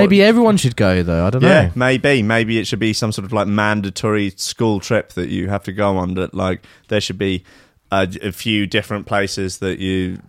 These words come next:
Speaker 2: have to go, and you have to see, look, this is what is possible, where things go very, very wrong.
Speaker 1: Yeah.
Speaker 2: This is a path we should absolutely make sure that we never go down again.
Speaker 1: Yeah.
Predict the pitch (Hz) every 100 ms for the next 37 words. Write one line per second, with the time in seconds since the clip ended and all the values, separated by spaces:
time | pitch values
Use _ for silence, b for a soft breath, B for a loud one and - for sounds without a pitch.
0 | - 101 - - 92 92 107 98 95 90
1 | - 90 82 - - 92 92 92 - 98
2 | - 92 - b b _ 104 98 92 -
3 | _ _ _ 123 113 107 90 107 131 98
4 | 90 107 95 - 92 90 87 98 95 92
5 | 90 95 92 90 87 90 87 95 131 135
6 | _ 107 101 80 _ - 104 - 95 90
7 | 101 92 90 - 95 90 - 90 85 95
8 | - - 92 85 90 87 - 92 87 90
9 | 90 90 90 90 90 87 90 87 85 95
10 | 85 135 - _ - 87 85